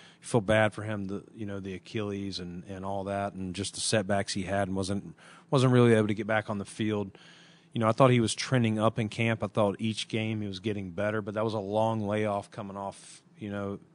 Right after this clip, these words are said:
his second Achilles, and, and, um, it stinks. You know, there's, you know, you got, again, talk about Damar. I would, I would love to have an Ike Butker on the team,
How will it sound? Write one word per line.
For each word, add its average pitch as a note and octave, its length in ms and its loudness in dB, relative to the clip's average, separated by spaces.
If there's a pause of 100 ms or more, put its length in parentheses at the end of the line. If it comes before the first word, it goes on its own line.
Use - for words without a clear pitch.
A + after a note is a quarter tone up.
his G2 180 -12
second G2+ 380 -6
Achilles, G2 600 -8
and, F#2 220 -10 (640)
and, A2 720 0
um, G#2 440 0
it A#2+ 100 2
stinks. - 580 2 (100)
You A#2 140 -8
know, G#2 160 -6
there's, G2+ 340 -8 (680)
you A2+ 140 -8
know, G#2+ 80 -2
you G2+ 160 -2
got, G#2+ 220 2
again, G#2 400 0 (1040)
talk A2+ 200 -2
about G#2 220 -2
Damar. G#2+ 380 -4
I G#2 40 -2
would, G#2 200 -6 (160)
I A2+ 100 -4
would A2+ 160 -6
love G#2 480 -4
to - 80 -14
have F#2+ 160 -8
an F#2+ 80 -10
Ike F#2 240 -6
Butker G2 440 -6 (260)
on F#2+ 140 -8
the F#2 60 -10
team, F#2 360 -12